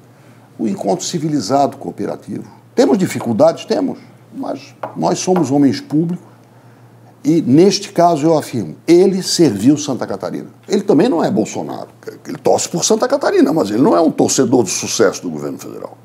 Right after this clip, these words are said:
Ele é do, quem torce pelo sucesso do governo federal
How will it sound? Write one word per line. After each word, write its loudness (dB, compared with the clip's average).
Ele 0
é 4
do, 0
quem 0
torce -2
pelo -6
sucesso -6
do -6
governo -4
federal -4